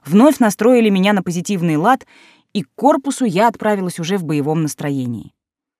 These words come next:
Вот возьму и пожалуюсь на зеленоглазого нахала. Не пожалуюсь, конечно, тут уж я дала маху,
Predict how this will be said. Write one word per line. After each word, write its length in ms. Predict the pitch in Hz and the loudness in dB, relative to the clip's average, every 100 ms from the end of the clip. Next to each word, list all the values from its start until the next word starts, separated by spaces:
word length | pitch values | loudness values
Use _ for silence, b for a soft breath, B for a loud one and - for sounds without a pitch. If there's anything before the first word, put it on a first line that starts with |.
| _ _ _ _ _ _ _ - | _ _ _ _ _ _ _ -8
Вот 220 | 180 190 | -4 2
возьму 300 | 247 233 359 | 2 4 4
и 60 | |
пожалуюсь 560 | 277 190 190 220 226 214 | 4 2 4 4 2 2
на 80 | 214 | 0
зеленоглазого 680 | 190 208 208 208 196 185 190 | 0 0 2 4 2 2 -2
нахала. 500 | 190 196 180 160 - _ _ _ _ _ _ _ _ - | -2 0 0 -2 -10 _ _ _ _ _ _ _ _ -2
Не 140 | 202 | 0
пожалуюсь, 440 | 269 339 466 180 | 2 0 -2 -6
конечно, 480 | - 180 165 139 143 | -4 0 0 0 -4
тут 180 | 120 185 | -8 -10
уж 120 | 185 | -12
я 120 | - 190 | -10 -6
дала 220 | 196 202 | -2 -2
маху, 440 | 226 269 - 127 | -2 -4 -10 -18